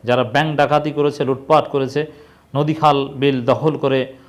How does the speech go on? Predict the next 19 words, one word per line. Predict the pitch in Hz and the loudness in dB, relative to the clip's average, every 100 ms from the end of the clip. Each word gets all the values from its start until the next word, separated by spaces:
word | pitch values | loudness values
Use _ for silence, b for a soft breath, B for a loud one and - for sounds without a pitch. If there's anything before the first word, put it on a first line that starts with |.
| B 123 | B -2
অন্যায় | 143 143 139 | 0 2 0
অবিচার | 139 139 131 123 | 0 0 0 0
দুর্নীতি | 143 135 135 | -4 -4 -4
করেছে, | 135 131 127 | -4 -4 -2
তারা | 127 127 | 2 2
আজ | 120 | 2
দুর্দান্ত | 123 120 147 156 139 | -4 -4 -2 -2 -2
প্রতাপে | 131 131 123 156 120 95 B B - | -4 -2 0 0 0 -6 B B -6
সারা | 147 135 | -2 0
দেশে | 123 123 | 0 0
দাপিয়ে | 117 120 120 107 | 2 2 2 0
বেড়াচ্ছে। | 104 98 - 92 - b b b - | 0 -2 -6 -14 -14 b b b -2
তারা | 131 | 0
সবাই | 131 147 139 | 0 2 0
ক্ষমতাসীন | 131 135 131 123 131 123 | 0 -4 -4 -6 -6 -4
দলের | 117 107 | -2 -2
লোকজন, | 104 95 95 101 | -4 -6 -6 -6
এটাই | 101 127 | -2 -2
প্রমাণিত। | 127 95 90 85 82 | -2 -8 -8 -10 -16